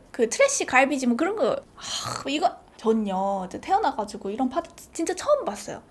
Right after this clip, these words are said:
저는 일단 먼저 저를 자책을 했어요. 제 기술이 부족할 수도 있고 제 피부가 이상할 수도 있고 그냥 다 내 잘못이다 라고 먼저 생각을 했었는데 얘는 회생 불가. 어떤 사람이 쓰는지 잘 모르겠어요.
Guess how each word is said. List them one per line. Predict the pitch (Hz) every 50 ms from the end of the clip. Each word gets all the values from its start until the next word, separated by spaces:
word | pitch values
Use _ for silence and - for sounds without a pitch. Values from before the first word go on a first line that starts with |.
| - - - -
저는 | - 254 254 269 302
일단 | 381 381 - 392 220
먼저 | 214 214 208
저를 | - - 214 220 226
자책을 | - - 185 - 254 240 240
했어요. | 247 247 - - -
제 | - 247
기술이 | 240 - 220 208 254 262
부족할 | 226 202 - - - 254
수도 | 233 - - -
있고 | 185 - - - 185 185 - -
제 | - - 233
피부가 | 240 - 349 349 339 269
이상할 | 175 - - - 277
수도 | 277 - - -
있고 | 208 - - - - 185 185 180 - - - - - -
그냥 | - 403 415 403 415 - - - - - -
다 | - 240 285
내 | 220 208 202
잘못이다 | - 320 359 403 415 392 - - - 220 214 226 226 208
라고 | 202 196 202 202
먼저 | 190 190 196 220 254
생각을 | - 339 349 349 330 302
했었는데 | 302 302 - 320 285 247 247 254 302 277 202 - - - - 226
얘는 | 220 254 269 294 285 285 311 294 226 160 127 - - - -
회생 | 359 403 466 466 427
불가. | - - 220 214 208 208 190 - - - - -
어떤 | - 233 233 370 370
사람이 | 370 453 453 427
쓰는지 | - 370 370 381 370 -
잘 | - - 247
모르겠어요. | 208 208 214 208 190 - - 170 156